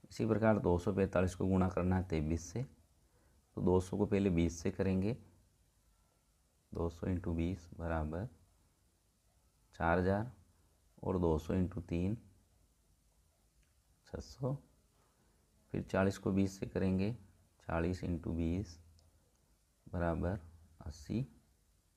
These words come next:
आठ सौ और चालीस into तीन बराबर एक सौ बीस। इसी प्रकार बीस को पाँच से करेंगे,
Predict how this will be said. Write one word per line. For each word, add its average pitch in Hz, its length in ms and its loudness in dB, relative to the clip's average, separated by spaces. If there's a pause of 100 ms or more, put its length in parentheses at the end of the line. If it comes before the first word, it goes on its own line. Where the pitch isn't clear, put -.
आठ 82 220 0
सौ 135 220 -4 (1500)
और 98 300 0
चालीस 95 500 0
into 92 500 -4 (560)
तीन 87 280 -2
बराबर 80 520 -2 (420)
एक 80 180 -10
सौ - 160 -8
बीस। 104 380 -2 (2250)
इसी - 240 -2
प्रकार 90 440 2
बीस 90 240 2
को 85 140 -4
पाँच 87 320 0
से 90 120 -4
करेंगे, 90 420 -2